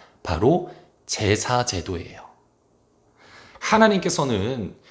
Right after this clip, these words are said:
이 백성들이 하나님의 법을 온전히 지키기 어렵다라는 것을 아시기 때문에 그들에게 주신 한 가지 대선책이 바로 제사 제도예요.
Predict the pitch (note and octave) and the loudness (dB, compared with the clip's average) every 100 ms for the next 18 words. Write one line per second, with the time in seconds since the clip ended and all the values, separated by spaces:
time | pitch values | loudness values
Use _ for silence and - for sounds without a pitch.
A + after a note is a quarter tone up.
0 | - _ C3 F#3 - - A#2 - D3 C3+ | -20 _ 0 2 2 -2 -2 2 2 2
1 | A#2 B2+ B2+ F2+ F2+ - _ - - G#3 | 2 2 2 -2 -6 -14 _ -6 0 2
2 | G3 F3 F3+ F3 - A2 C#3 C3 - - | 4 4 4 2 0 4 6 4 2 -2
3 | A#2 D#3 E3+ E3+ E3+ D#3 - A2+ - C3 | 0 2 2 2 0 0 -2 -2 -2 -2
4 | D3 C#3+ - - G#2 C#3 - C#3+ C#3+ A#2 | 2 0 0 0 2 2 2 2 2 0
5 | G#2 F#2+ - A#2+ - F#2 F#2+ - G2+ A2 | -2 -2 -2 -8 -8 -6 -2 0 -2 -4
6 | - F2 E2+ D#2+ E2+ _ _ _ _ - | -4 -6 -6 -10 -14 _ _ _ _ -8
7 | - C#3 F3 E3 D#3 D#3 - A#2 - E3+ | 2 4 6 4 2 0 0 0 2 2
8 | G3 - - - - A3 G#3 F#3+ F3 F3 | 0 -6 -16 -6 0 2 2 0 -2 -6
9 | - C#3 C#3 - A2+ A#2 F2 F2 E3 - | -6 -4 -2 -2 -4 -6 -2 2 2 2
10 | - - _ - G2+ F2+ A2+ F#2+ F2+ F#2+ | -6 -18 _ -6 -4 -2 -2 -4 -6 -8
11 | - - | -12 -16